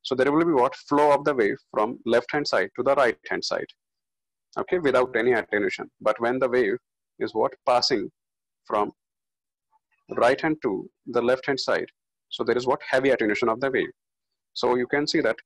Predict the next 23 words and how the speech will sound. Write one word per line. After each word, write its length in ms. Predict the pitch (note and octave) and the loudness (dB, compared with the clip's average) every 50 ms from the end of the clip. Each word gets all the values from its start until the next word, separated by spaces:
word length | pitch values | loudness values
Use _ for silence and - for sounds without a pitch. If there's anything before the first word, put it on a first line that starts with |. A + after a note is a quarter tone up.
| _ _ _ _ _ _ | _ _ _ _ _ _
if 180 | - C#3+ - - _ - | -2 -2 -2 -4 _ 0
anything 320 | B2+ C#3+ D#3+ - F#3 F3 | 2 2 2 2 2 2
happens 320 | D#3+ D3+ C3 - D3+ D3+ - | 2 2 0 0 -2 0 0
on 320 | - B2+ C3 B2+ B2+ - - - | 0 2 2 0 -2 -4 -6 -10
this 420 | - C3 B2 B2 C#3 D3+ D3+ - - - - _ _ | -10 -12 -4 0 0 0 0 -2 -8 -14 -20 _ _
port, 340 | - A#2+ G2 F#2+ F#2+ F#2+ - - - - _ _ _ _ _ _ _ _ _ _ _ _ _ _ _ _ _ _ _ _ | -2 0 0 0 -2 -6 -10 -12 -16 -20 _ _ _ _ _ _ _ _ _ _ _ _ _ _ _ _ _ _ _ _
that 160 | - A#2+ A2+ A#2+ | -6 -2 -2 0
is 80 | A#2+ | 0
what? 160 | C3 C#3 E3 - - - _ _ _ | 0 0 -2 -2 -8 -16 _ _ _
If 120 | - B2 - _ - - | -10 -10 -10 _ -10 -8
a 40 | G#2 | -2
mismatch 440 | A#2 B2+ B2+ B2+ - C#3+ C#3 C3+ - | 0 0 0 2 2 0 0 0 0
is 120 | C#3 - | -2 -2
taking 260 | - B2 - - C3 B2+ - | -2 -2 -2 -2 -4 -2 -2
place 180 | A#2+ G#2 G#2 | -2 -2 0
on 160 | - G#2+ A2 G#2+ | 0 -2 0 0
the, 140 | A2+ A2+ - _ _ _ - | -2 -2 -4 _ _ _ -8
uh, 80 | G2+ F#2 | -6 -6
on 140 | G2+ A2+ A2 | -4 -2 -2
the 80 | A2+ | 0
right 180 | A2+ A2+ A#2+ - | 0 0 0 0
hand 160 | - C3+ B2+ | -2 -4 -2
side, 220 | - - A#2 F2 | -2 -2 -2 -2